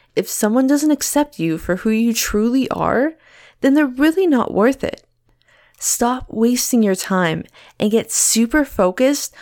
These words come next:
on your expectations for yourself. This is the battle you can win. This is what will move you forward. This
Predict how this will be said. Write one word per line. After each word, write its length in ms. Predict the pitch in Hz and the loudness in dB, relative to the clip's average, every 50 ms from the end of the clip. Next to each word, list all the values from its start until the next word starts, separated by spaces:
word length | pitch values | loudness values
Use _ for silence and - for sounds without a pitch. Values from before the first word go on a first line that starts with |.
| - - _ | -20 -14 _
on 200 | - 202 202 185 | -2 0 0 0
your 340 | 180 196 220 262 285 277 226 | 0 2 4 4 4 4 2
expectations 1080 | - - - - - 190 170 170 - - 160 151 180 - 180 170 160 160 170 - - - - - - - - _ - | -2 -4 -8 -8 -6 -6 -6 -4 -4 -2 -2 -2 -2 -2 -2 -2 -2 -2 -2 -4 -6 -8 -12 -20 -20 -20 -20 _ -4
for 140 | - 262 | 0 2
yourself. 800 | 262 285 277 262 - - - 269 269 277 - - - - - _ _ _ _ _ _ _ _ _ _ _ _ _ _ - | 2 2 2 2 0 0 2 2 0 0 -2 -4 -8 -16 -20 _ _ _ _ _ _ _ _ _ _ _ _ _ _ -14
This 500 | 175 175 214 226 262 302 311 - - - - | -6 0 2 4 4 4 0 -2 -6 -4 -2
is 200 | 247 233 220 - | -2 -2 -2 -2
the 100 | - 202 | -2 -2
battle 480 | 196 180 185 180 185 185 180 175 175 180 | -2 0 0 0 0 0 0 2 0 0
you 240 | 180 175 180 190 - | -2 -2 -4 -4 -4
can 560 | - - - - 208 208 220 233 226 214 196 | -6 -8 -6 -4 0 2 2 4 4 2 2
win. 440 | 190 165 - - - - - 214 - _ _ _ _ _ _ _ _ _ _ _ - | 0 -2 -2 -4 -8 -12 -12 -14 -14 _ _ _ _ _ _ _ _ _ _ _ -14
This 640 | 180 170 - 180 170 202 269 - - - - - - _ _ _ _ | -14 -2 2 2 2 2 2 0 -2 -4 -4 -6 -10 _ _ _ _
is 180 | - 247 226 - | -2 -2 0 0
what 180 | 262 - - | -2 -4 -2
will 180 | - 240 240 240 | -2 0 2 2
move 460 | 226 214 208 208 226 247 269 269 262 | 2 2 2 2 4 4 2 2 2
you 180 | 240 220 220 208 | 2 2 2 0
forward. 920 | - - - - - 226 220 233 233 220 190 180 - - - - 214 214 - _ _ _ _ _ _ _ _ _ _ _ _ _ _ _ _ _ _ _ _ _ | 0 -6 -12 -4 -2 0 2 2 2 2 0 0 0 -2 -4 -6 -8 -14 -16 _ _ _ _ _ _ _ _ _ _ _ _ _ _ _ _ _ _ _ _ _
This 640 | - 196 202 - - - - - - - - - | 0 2 2 2 0 -6 -8 -4 -4 -4 -4 -4